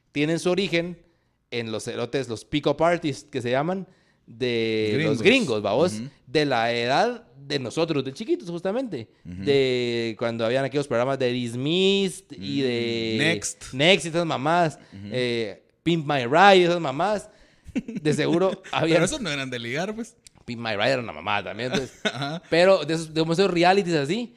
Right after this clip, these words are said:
Speaker 1: estaban los programas de <laughs> nada que ver, Pimp My Ride.
Speaker 2: Ajá, ajá.
Speaker 1: No, pues, pero digo, de esa época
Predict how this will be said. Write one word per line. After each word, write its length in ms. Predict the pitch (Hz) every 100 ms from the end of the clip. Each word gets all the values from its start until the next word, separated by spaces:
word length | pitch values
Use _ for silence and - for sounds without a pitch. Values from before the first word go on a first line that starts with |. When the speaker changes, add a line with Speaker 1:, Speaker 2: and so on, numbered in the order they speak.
| _ _
Speaker 1:
estaban 560 | 135 131 143 147 175 175
los 140 | 139 120
programas 420 | 117 123 156 143
de 300 | 127 113 101
<laughs> 240 | - 170 107
nada 160 | 101
que 120 | - 90
ver, 120 | -
Pimp 140 | 110
My 60 | 98
Ride. 100 | 92
Speaker 2:
Ajá, 320 | 101 139 143 123
ajá. 140 | 131
Speaker 1:
No, 80 | 185
pues, 100 | 214
pero 160 | 180 151
digo, 240 | 180 160
de 260 | 110 110 127
esa 240 | 139 139
época 460 | 147 156 117 101